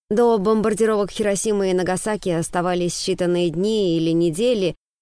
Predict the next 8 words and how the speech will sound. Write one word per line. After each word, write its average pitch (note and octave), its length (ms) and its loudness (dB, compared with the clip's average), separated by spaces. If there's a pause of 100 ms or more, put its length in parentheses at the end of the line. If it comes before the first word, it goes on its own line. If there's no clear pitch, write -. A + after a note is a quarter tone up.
(240)
поэтому F#3+ 520 0
мы G3 120 0
ничего E3 320 0
не D#3+ 100 0
боялись. D#3 560 -4 (920)
Иногда A#3 420 2
слышали B3 440 -2
авиаудары, G#3+ 920 0